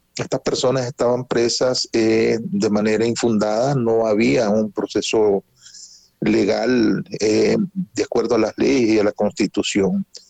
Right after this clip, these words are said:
Ustedes muy bien dijeron en la introducción que el régimen de Daniel Ortega el año, el último trimestre del año antepasado generó en la Asamblea Nacional tres leyes que son consideradas leyes espurias,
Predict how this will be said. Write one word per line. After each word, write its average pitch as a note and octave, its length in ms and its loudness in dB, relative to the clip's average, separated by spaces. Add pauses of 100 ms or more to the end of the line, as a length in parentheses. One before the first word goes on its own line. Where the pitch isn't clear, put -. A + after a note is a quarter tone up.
(280)
Ustedes B2+ 320 -2
muy B2+ 160 2
bien B2 180 0
dijeron B2+ 380 0
en B2 80 -2
la B2 60 0
introducción A#2+ 680 0
que A#2 240 0
el G2 80 0
régimen A2 400 0
de A2 120 0
Daniel G#2+ 260 0
Ortega A#2 540 0
el G2+ 200 -2
año, G#2 560 0 (480)
el - 240 0 (160)
último C3 460 0
trimestre A#2 760 0
del G2+ 300 0
año A2+ 320 0
antepasado G#2+ 840 -2 (560)
generó A#2 800 0
en G2+ 140 0
la G#2 200 0
Asamblea G#2+ 420 0
Nacional C3+ 720 0
tres A#2 340 0
leyes A2 520 2
que G#2+ 120 -4
son G2 240 -2
consideradas A2 760 0
leyes G#2+ 420 2
espurias, A#2 720 -2